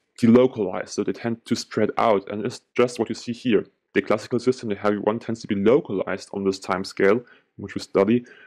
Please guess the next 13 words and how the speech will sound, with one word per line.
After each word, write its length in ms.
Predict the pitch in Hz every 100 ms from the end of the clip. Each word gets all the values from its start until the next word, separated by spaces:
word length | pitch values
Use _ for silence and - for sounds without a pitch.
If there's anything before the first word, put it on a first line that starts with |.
| -
whereas 320 | 107 107 101
this 160 | - -
light 320 | 101 107 117
one 140 | 117 117
tends 240 | - 113
to 60 | 117
spread 320 | - - 101 - -
out 180 | - -
in 140 | 98 95
the 80 | 107
space 340 | - 87 95
it 120 | 92
has. 360 | - - -